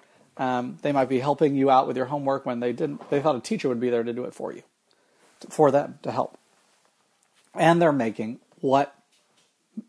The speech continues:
what they consider life and death decisions. Life and death decisions.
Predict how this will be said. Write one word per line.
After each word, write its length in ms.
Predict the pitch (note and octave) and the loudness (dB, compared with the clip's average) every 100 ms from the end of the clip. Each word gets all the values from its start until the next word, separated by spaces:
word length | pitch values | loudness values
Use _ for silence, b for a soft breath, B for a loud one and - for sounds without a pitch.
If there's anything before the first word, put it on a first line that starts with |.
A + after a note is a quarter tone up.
| _ - | _ -2
what 260 | C#3 C#3+ | 0 2
they 100 | C#3+ | 0
consider 380 | C#3 B2+ A#2+ A2+ | -4 -6 -4 -2
life 260 | A2 A2 A#2 | -2 -2 -6
and 100 | A2 | -8
death 220 | A2 - | -10 -10
decisions. 640 | B2 - - - - - _ _ _ _ _ _ _ _ _ _ _ _ _ _ _ _ _ _ _ _ _ _ _ _ _ _ | -14 -14 -14 -18 -20 -20 _ _ _ _ _ _ _ _ _ _ _ _ _ _ _ _ _ _ _ _ _ _ _ _ _ _
Life 300 | - D#3+ G3+ | 2 2 2
and 160 | E3+ D#3+ | -4 -2
death 260 | D#3 D3+ | 0 0
decisions. 640 | - C3+ C3+ B2+ - E3 | -6 -6 -6 -6 -10 -18